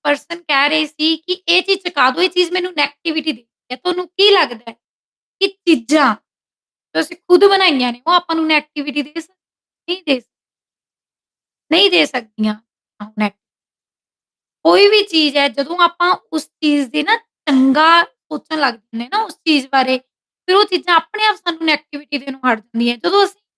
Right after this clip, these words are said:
ਅਹ, ਮਾੜਾ ਹੀ ਸੋਚ ਰਹੇ ਹਾਂ, ਮੰਨ ਲਓ ਸਾਡੇ ਘਰ ਵਿੱਚ ਕਈ ਵਾਰੀ ਕੋਈ ਚੀਜ਼ ਪਈ ਹੁੰਦੀ, ਅਸੀਂ ਇੱਕ ਵਾਰ ਦੇਖਦੇ ਹਾਂ, ਦੋ ਵਾਰ ਦੇਖਦੇ ਹਾਂ, ਹੋਣਾ ਸ਼ੁਰੂ ਹੁੰਦੇ ਹਾਂ ਕਿ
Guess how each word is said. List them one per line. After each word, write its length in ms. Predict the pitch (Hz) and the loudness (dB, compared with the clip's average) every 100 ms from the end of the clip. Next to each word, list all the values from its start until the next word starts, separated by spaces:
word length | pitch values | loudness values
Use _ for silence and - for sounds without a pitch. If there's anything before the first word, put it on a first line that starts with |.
| _ _ _ _ _ | _ _ _ _ _
ਅਹ, 380 | 320 320 302 240 254 233 | 0 2 2 2 2 4
ਮਾੜਾ 340 | 247 247 339 | 4 4 2
ਹੀ 140 | 392 403 | 2 2
ਸੋਚ 340 | 381 320 311 | 0 -4 -4
ਰਹੇ 140 | 254 _ | -12 _
ਹਾਂ, 60 | 240 | -12
ਮੰਨ 200 | 254 349 | -4 -4
ਲਓ 140 | 392 | -2
ਸਾਡੇ 460 | 403 _ - 294 330 | -6 _ -6 -4 -2
ਘਰ 160 | 370 349 | -2 -2
ਵਿੱਚ 160 | 330 | -4
ਕਈ 360 | - _ _ 339 | -12 _ _ -2
ਵਾਰੀ 160 | 370 359 | 0 -2
ਕੋਈ 160 | 349 | -2
ਚੀਜ਼ 360 | 339 - 294 269 - | -4 0 0 0 -8
ਪਈ 120 | 262 | -6
ਹੁੰਦੀ, 340 | 220 226 214 _ _ _ | -2 -2 -4 _ _ _
ਅਸੀਂ 280 | 285 320 320 | -4 -2 -2
ਇੱਕ 160 | - - | -4 -4
ਵਾਰ 120 | 302 294 | -2 -2
ਦੇਖਦੇ 300 | 285 247 277 | -4 -4 -8
ਹਾਂ, 60 | |
ਦੋ 160 | 254 254 | -6 -4
ਵਾਰ 180 | 247 226 | -2 -4
ਦੇਖਦੇ 840 | _ _ _ _ _ _ _ 262 | _ _ _ _ _ _ _ -4
ਹਾਂ, 60 | |
ਹੋਣਾ 180 | 254 254 | 0 0
ਸ਼ੁਰੂ 120 | 240 | 0
ਹੁੰਦੇ 440 | _ _ _ 220 220 | _ _ _ -2 -2
ਹਾਂ 80 | 220 _ _ _ _ _ _ | -4 _ _ _ _ _ _
ਕਿ 140 | 302 | -10